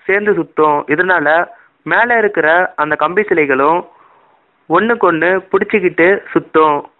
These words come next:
இதை பார்க்கறப்ப ஒரு ராட்டினம் போலவே இருக்கும். பாருங்க, எவ்வளவு அழகா சுத்திட்டு இருக்கு.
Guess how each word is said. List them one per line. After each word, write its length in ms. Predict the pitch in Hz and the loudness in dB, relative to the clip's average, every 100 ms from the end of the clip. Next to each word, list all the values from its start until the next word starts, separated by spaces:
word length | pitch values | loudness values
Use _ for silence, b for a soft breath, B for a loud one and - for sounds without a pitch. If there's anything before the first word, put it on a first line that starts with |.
| b b b _ | b b b _
இதை 240 | 156 160 175 | -2 0 0
பார்க்கறப்ப 760 | 208 226 214 - 156 175 175 | 0 0 -2 0 0 0 -2
ஒரு 480 | 151 160 180 190 - - | 0 2 2 -2 -8 -2
ராட்டினம் 460 | 151 196 240 220 180 | 0 0 0 -4 -2
போலவே 400 | 160 147 170 170 | -2 0 2 2
இருக்கும். 600 | 143 139 151 151 131 - _ _ _ _ _ _ _ _ | 0 0 0 2 -2 -8 _ _ _ _ _ _ _ _
பாருங்க, 520 | 175 196 190 196 196 _ - | 0 0 0 -2 -4 _ -2
எவ்வளவு 360 | 139 196 220 | 0 2 2
அழகா 200 | 202 196 | 2 0
சுத்திட்டு 340 | 208 185 190 170 | -2 0 -2 0
இருக்கு. 460 | 165 180 208 208 | 0 0 -2 -4